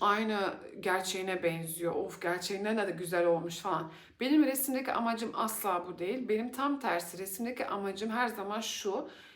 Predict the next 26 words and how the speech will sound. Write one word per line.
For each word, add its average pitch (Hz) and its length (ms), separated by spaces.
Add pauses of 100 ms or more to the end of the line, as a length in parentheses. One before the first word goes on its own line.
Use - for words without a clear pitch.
(520)
Herkesin 294 840
bakıp, 277 480 (760)
e, 202 160
farklı 254 540
şeyler 196 480 (180)
hissediyor 175 580
olması. 156 400
Bakın, 175 380
görüyor 214 340
olması 240 400
değil, 277 140
hissediyor 175 640
olması. - 560 (540)
Ve, 349 580
e, 226 440 (200)
insanların 302 480
şunu 294 300
demesi 269 380
beni 254 180
daha 233 180
çok - 220
mutlu - 300
eder. - 340 (380)
"Aa, 233 140
ne 233 180
güzel 208 460